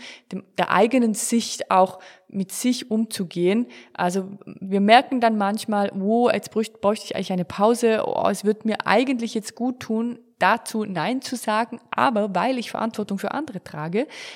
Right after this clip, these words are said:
sage ich dann eben trotzdem Ja.“ Und ich werde gleich da was dazu sagen und auch, warum ich dieses Thema als Ausgangslage bringe, wenn es um Herausforderungen geht,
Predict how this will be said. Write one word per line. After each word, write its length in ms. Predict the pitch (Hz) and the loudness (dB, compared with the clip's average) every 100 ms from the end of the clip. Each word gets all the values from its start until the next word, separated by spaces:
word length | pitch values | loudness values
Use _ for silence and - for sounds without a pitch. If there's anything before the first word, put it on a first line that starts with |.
| - | -10
sage 320 | - 185 233 | 0 2 2
ich 80 | 233 | -2
dann 200 | 220 208 | -4 -2
eben 360 | 202 196 202 - | -4 -4 -6 -8
trotzdem 520 | - 170 - - - | -8 -8 -8 -12 -14
Ja.“ 140 | 160 - | -14 -16
Und 840 | - _ _ - - - - - | -18 _ _ -20 -18 -18 -18 -4
ich 80 | 196 | 2
werde 180 | 247 247 | 2 2
gleich 180 | 240 | 0
da 200 | 240 208 | 0 0
was 140 | 208 220 | -2 -2
dazu 240 | 208 - | -4 -6
sagen 440 | 196 220 277 262 226 | -4 0 0 -2 -6
und 180 | 208 | -4
auch, 200 | - 202 | -2 -2
warum 280 | 196 196 220 | 0 0 0
ich 200 | 226 - - - | 0 -4 -16 -6
dieses 240 | 226 226 - | -4 -4 0
Thema 280 | 214 214 | 0 2
als 140 | 180 180 | 0 0
Ausgangslage 540 | 202 - 214 196 190 | -2 -2 -4 -2 -2
bringe, 260 | 196 196 180 | -4 -4 -2
wenn 140 | 185 | -4
es 100 | 185 | -4
um 140 | - 175 | -6 -4
Herausforderungen 840 | 165 214 - 180 170 165 170 180 | 0 0 0 -4 -2 -2 -2 -2
geht, 360 | 180 226 - | 0 -2 -2